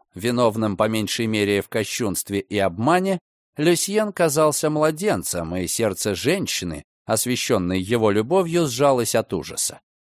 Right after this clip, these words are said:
Она молча увлекла Люсьена в спальню и спросила: «Он дьявол?»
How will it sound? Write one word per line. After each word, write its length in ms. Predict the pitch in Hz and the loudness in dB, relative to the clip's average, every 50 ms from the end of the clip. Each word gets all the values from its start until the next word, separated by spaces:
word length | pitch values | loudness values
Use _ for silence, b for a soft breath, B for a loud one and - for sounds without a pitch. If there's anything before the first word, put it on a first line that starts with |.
| _ _ _ _ _ | _ _ _ _ _
Она 300 | - 147 151 160 156 151 | -4 -2 2 2 2 2
молча 580 | 147 151 156 165 180 180 - - - 170 160 147 _ | 2 2 4 4 4 2 0 -2 -2 -2 -4 -4 _
увлекла 560 | - 139 123 117 117 117 - - 117 117 110 101 | -4 -2 0 0 0 -2 0 2 4 4 4 4
Люсьена 560 | 98 98 98 92 - - 98 95 92 92 85 | 2 0 -2 -2 -2 -2 0 0 0 0 -2
в 60 | - | -2
спальню 560 | - - - - 98 104 117 117 117 117 117 | -4 -4 -2 0 2 2 2 0 0 0 0
и 40 | 113 | -2
спросила: 680 | - - - 120 123 - - - 123 - 78 67 - - _ _ _ _ _ _ _ _ _ _ _ _ _ _ _ - | -2 -2 0 0 0 0 -2 -4 -4 -4 -6 -6 -12 -18 _ _ _ _ _ _ _ _ _ _ _ _ _ _ _ -2
«Он 580 | 196 190 190 190 185 185 185 185 180 180 185 | 0 0 0 0 -2 -4 -6 -8 -8 -8 -6
дьявол?» 720 | 175 160 170 180 175 175 175 180 190 202 240 269 262 254 | -6 -4 -4 -2 0 2 2 2 0 0 -2 -4 -6 -6